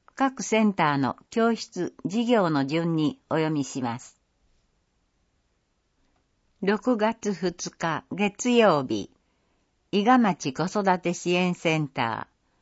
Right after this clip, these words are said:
乳幼児相談。あけぼの保育園、すくすくランド、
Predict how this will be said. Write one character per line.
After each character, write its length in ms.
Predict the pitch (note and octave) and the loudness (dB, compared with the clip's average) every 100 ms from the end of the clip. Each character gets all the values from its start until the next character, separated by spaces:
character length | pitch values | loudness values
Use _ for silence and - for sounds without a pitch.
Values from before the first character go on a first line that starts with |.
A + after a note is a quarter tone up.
| _ _ _ - | _ _ _ -2
乳 280 | G#3 B3+ B3+ | 4 6 6
幼 240 | A#3 G#3+ | 6 4
児 140 | F#3+ F#3+ | 0 -2
相 320 | - F#3+ C#3+ | 2 2 2
談。 380 | B2 A2+ A2 - _ _ _ _ _ _ _ _ _ _ _ _ _ | -2 -4 -8 -14 _ _ _ _ _ _ _ _ _ _ _ _ _
あ 120 | F#3 | -4
け 160 | G3 C4 | 2 4
ぼ 140 | A#3+ | 4
の 140 | A3+ G#3+ | 2 2
保 180 | F#3+ F#3+ | 2 2
育 280 | G3 G3 | 0 -2
園、 280 | F3 C3+ A#2+ - _ | 0 0 -2 -10 _
す 240 | - G#3+ | -4 -2
く 160 | G#3 B3+ | 0 -2
す 180 | - - | -2 0
く 140 | A#3 | 2
ラ 180 | F#3+ D#3 | 2 2
ン 200 | C3+ A2+ | -2 -6
ド、 180 | - | -8